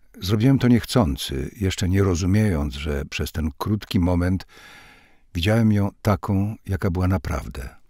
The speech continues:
Zwykle beztroska, spóźniająca się, dygresyjna i skłonna do wzruszeń,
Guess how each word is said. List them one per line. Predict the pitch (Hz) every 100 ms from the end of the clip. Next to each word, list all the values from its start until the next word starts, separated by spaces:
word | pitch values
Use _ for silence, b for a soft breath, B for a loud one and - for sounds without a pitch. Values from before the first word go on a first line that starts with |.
| _ - -
Zwykle | 92 120 107
beztroska, | 80 82 - - 98 - - 107
spóźniająca | - - 85 78 76 85 85 95
się, | 92 - 104 92
dygresyjna | 85 78 80 - 82 85 95 104
i | - 90
skłonna | - - 110 107 87
do | -
wzruszeń, | 64 80 87 - 104